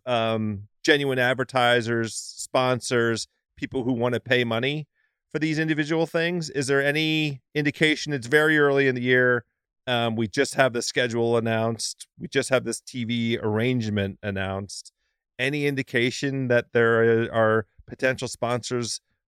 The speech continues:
that, that are circling and looking at, at this thing as, as a, as a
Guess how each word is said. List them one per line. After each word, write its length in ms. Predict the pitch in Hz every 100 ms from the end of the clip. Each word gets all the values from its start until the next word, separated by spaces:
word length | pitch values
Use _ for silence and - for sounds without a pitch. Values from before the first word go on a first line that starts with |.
| -
that, 220 | 117 117
that 160 | 117 120
are 260 | 113 110 - _
circling 720 | - - 135 131 127 139 143
and 100 | 123
looking 340 | 123 127 139 135
at, 200 | 131 113
at 180 | 131
this 180 | - 131
thing 240 | - 135 135
as, 160 | 113
as 240 | 113 120 110
a, 320 | 110 110 107
as 200 | 113 110
a 360 | 107 107 110